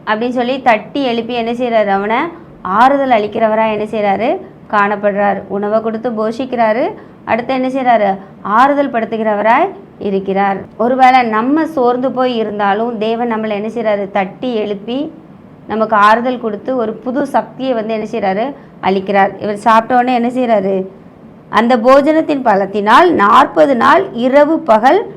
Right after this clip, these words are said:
ஓரேப் என்னும் தேவனுடைய பர்வதத்துக்கு நடந்து போனான். மனித சக்தியால ஒரு நாளும் என்ன செய்ய முடியாது? அத்தனை கிலோமீட்டர்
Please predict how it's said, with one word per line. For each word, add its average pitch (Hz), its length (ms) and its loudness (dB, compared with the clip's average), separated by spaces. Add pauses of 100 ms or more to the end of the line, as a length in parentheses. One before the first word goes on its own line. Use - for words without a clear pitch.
(220)
ஓரேப் 277 480 6
என்னும் 220 320 -2
தேவனுடைய 247 460 0
பர்வதத்துக்கு 220 720 0 (320)
நடந்து 208 380 -2
போனான். 185 420 -2
மனித 220 420 0
சக்தியால 233 720 -2
ஒரு 220 180 -2
நாளும் 226 280 0
என்ன 226 140 -2
செய்ய 233 160 -8
முடியாது? 220 280 -2
அத்தனை 226 340 -2
கிலோமீட்டர் 233 560 -2